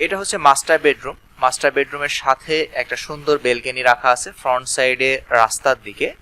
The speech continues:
যেটার মেজা-, মেজারমেন্ট আমরা পাচ্ছি পনেরো ফিট নয় ইঞ্চি by তিন ফিট দুই ইঞ্চি। এখন মাস্টার বেডরুমের সাথে আমাদের একটা অ্যাটাচ টয়লেট রাখা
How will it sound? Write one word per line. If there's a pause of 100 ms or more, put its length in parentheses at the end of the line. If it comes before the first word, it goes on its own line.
(100)
যেটার
মেজা-,
মেজারমেন্ট
আমরা
পাচ্ছি (140)
পনেরো (100)
ফিট (280)
নয়
ইঞ্চি
by (920)
তিন
ফিট
দুই
ইঞ্চি। (1040)
এখন
মাস্টার
বেডরুমের
সাথে
আমাদের
একটা
অ্যাটাচ (100)
টয়লেট (100)
রাখা